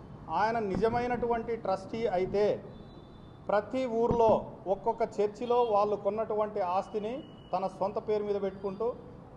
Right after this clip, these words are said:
ఆ పేరు రాస్తాడు. ఇక్కడ బేర్షెబా House of Worship Trust అని ప్రతి ఊర్లో ఒక ట్రస్ట్ పెడతాడు. ఈయన ఒక ట్రస్ట్ కింద పనిచేస్తానంటాడు. ఆ ట్రస్ట్ పేరేంటి? The Indigenous Churches in India Trust అనేది forty-six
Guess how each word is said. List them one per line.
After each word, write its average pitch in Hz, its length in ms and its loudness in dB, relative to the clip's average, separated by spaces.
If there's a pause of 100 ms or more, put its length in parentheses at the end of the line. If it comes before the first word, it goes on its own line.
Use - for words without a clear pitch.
(240)
ఆ 175 80 4
పేరు 220 240 4
రాస్తాడు. 220 360 4
ఇక్కడ 170 240 0 (140)
బేర్షెబా 214 640 2
House 208 300 4
of 196 120 -4
Worship 190 360 -2
Trust 220 300 2
అని 139 120 2 (360)
ప్రతి 208 240 2
ఊర్లో 262 300 4
ఒక 254 140 6
ట్రస్ట్ 233 340 0
పెడతాడు. 165 520 -2 (720)
ఈయన 233 440 4
ఒక 208 160 2
ట్రస్ట్ 196 320 -2
కింద - 180 -4
పనిచేస్తానంటాడు. 202 840 0
ఆ 170 140 2
ట్రస్ట్ 196 360 -4
పేరేంటి? 214 600 2 (380)
The 170 120 6 (100)
Indigenous 226 420 0 (100)
Churches 214 280 -2
in 208 120 -2
India 208 260 2
Trust 220 360 -2
అనేది 208 260 0
forty-six 202 480 -4